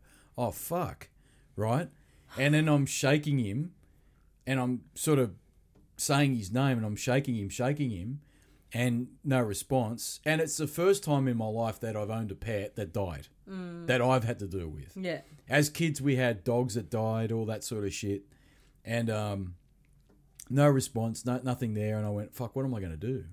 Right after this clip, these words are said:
Speaker 1: Fuck," right? And so the, the thing that I, that I'll say about him is, is that he was always, I mean,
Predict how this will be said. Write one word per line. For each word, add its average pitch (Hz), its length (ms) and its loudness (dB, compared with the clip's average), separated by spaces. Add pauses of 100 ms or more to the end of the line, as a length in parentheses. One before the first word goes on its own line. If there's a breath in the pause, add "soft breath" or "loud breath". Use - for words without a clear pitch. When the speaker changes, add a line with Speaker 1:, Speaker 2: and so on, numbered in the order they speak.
Speaker 1:
Fuck," 143 400 -10 (380)
right? 107 220 -4 (640 soft breath)
And 117 140 -2
so 123 520 4 (340)
the, 147 260 4 (140)
the 147 100 4
thing 190 420 -2
that 147 140 6
I, 135 100 2 (100)
that 135 280 2
I'll 120 120 0
say 135 240 2
about 127 260 4
him 117 100 0
is, 113 220 -2
is 101 120 -6
that 117 300 0 (560 soft breath)
he 147 140 6
was 156 180 4
always, 165 840 4
I 143 120 2
mean, 156 340 2